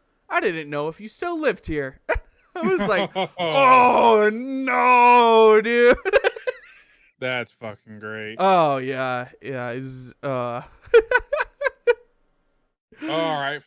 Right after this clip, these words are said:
Speaker 2: folks. Well, we're coming up on our, on our mark. I wanna let everyone know that next week, I don't think I'm gonna be live on Twitch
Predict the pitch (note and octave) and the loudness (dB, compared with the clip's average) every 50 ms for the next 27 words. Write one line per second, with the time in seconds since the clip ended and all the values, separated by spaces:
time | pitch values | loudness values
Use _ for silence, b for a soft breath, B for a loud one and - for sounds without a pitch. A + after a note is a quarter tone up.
0 | _ - D3+ D3 C#3+ C#3+ _ - C#3 C3+ D3+ F3+ E3+ - G3+ F#3+ F3 F3 E3 D#3+ | _ -16 -14 -14 -14 -14 _ -18 -12 -10 -8 -8 -8 -8 -8 -8 -6 -6 -6 -6
1 | D#3+ - E3+ E3 D#3+ D#3 D3+ D3+ D3+ D3+ D3+ D3+ D3 C#3+ C#3+ C#3+ B B B B | -8 -8 -8 -6 -6 -6 -8 -8 -8 -8 -8 -6 -6 -6 -8 -8 B B B B
2 | B _ _ - D3+ D3+ D#3 D3+ D3 D3 C#3+ C#3+ C#3+ C#3 - C3+ C3+ C#3 D3+ E3 | B _ _ -16 -14 -12 -10 -10 -10 -8 -8 -8 -8 -10 -10 -12 -12 -10 -10 -8
3 | E3+ E3+ D#3+ D3 D3 C#3+ D3+ D#3 D3+ D3+ D3 C#3 C3+ B2+ B2+ B2 B2 A#2 A#2+ A#2 | -8 -6 -6 -6 -8 -8 -10 -10 -10 -10 -10 -10 -10 -10 -10 -10 -10 -10 -12 -14
4 | A#2+ - C3 B2 B2 B2 B2 C3 D3 - - - - E3 D3+ D#3 F#3 G3 F3 C3 | -14 -16 -18 -16 -14 -10 -10 -8 -10 -10 -12 -18 -20 -18 -14 -12 -10 -8 -8 -8
5 | A#2+ A#2 A2+ A2 - C3 B2 B2 B2 C3+ _ _ - C#3 B2 B2+ B2 B2+ B2+ B2+ | -10 -12 -14 -14 -12 -10 -10 -10 -12 -12 _ _ -16 -14 -12 -12 -12 -12 -12 -12
6 | B2+ B2+ C3 B2+ B2 A#2+ A#2+ A#2+ A#2+ B2 A#2 A2+ A2+ _ _ D3+ C#3+ A#2+ A2+ - | -12 -12 -12 -10 -8 -8 -8 -10 -10 -12 -16 -16 -18 _ _ -10 -8 -8 -10 -12
7 | - - - - | -18 -20 -20 -20